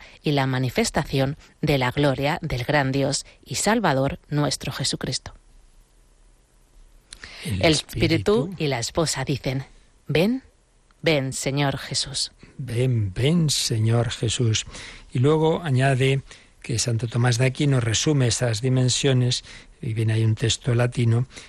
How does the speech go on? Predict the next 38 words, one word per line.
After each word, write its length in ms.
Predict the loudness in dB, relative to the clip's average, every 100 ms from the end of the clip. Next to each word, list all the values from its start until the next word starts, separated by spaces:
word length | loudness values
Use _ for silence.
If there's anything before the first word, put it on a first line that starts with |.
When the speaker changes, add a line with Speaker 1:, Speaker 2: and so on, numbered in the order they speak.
| -12
Speaker 2:
y 100 | -6
la 160 | -4 -2
traducción, 1080 | -2 -2 -2 -2 2 2 2 0 -6 -8 -8
que 160 | -4 -2
viene 240 | 0 2
a 60 | 2
ser 180 | 0 2
más 240 | 2 2
o 40 |
menos 240 | 2 2 2
lo 120 | 0
que 100 | 0
ya 100 | 2
hemos 240 | 2 2
visto 280 | 0 -2 2
antes. 380 | 4 4 2 0
El 100 | 0
sacramento 640 | 0 -2 2 4 4 4
es 100 | 2
un 140 | 2 2
signo 520 | 4 2 2 2 0
que 260 | 2 2 2 -4 -20 _ _ -8
rememora 840 | -4 -2 2 4 4 4 4 2
lo 120 | -2
que 80 | -4
sucedió, 580 | -2 -2 -2 0 0 -2 _ _ -6
es 80 |
decir, 260 | -2 0 0
la 160 | 0 0
pasión 360 | -2 2 2
de 120 | 0
Cristo, 420 | 0 0 0 -6 -14 _ _ -6
esa, 420 | -4 -2 -2 -2
ese 160 | -4 0
memorial 460 | 2 4 4 4 4
de 100 | 2
la 140 | 2
pasión, 360 | 2 2 0